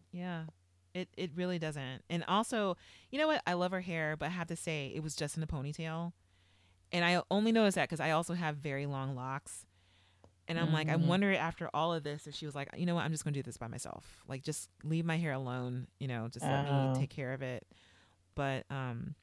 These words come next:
Speaker 1: I was really disappointed and also couldn't believe that this is what he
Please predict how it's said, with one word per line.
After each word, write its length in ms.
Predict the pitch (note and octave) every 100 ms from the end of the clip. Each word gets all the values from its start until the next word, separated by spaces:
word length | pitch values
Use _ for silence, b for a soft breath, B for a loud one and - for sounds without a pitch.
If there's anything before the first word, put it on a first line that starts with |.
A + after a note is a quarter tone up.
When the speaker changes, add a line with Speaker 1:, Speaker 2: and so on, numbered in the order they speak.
| _ _ -
Speaker 1:
I 60 | F#3+
was 160 | D#3+
really 240 | D3+ D3 C3
disappointed 640 | C#3 - C3 B2+ A#2+ A#2+
and 140 | D3+ C#3+
also 400 | E3+ E3+ E3 D3
couldn't 260 | - C#3
believe 220 | D3 C#3+ C3+
that 160 | A2+
this 160 | C#3+ D3
is 140 | D3+
what 80 | D3
he 220 | D3+ B2+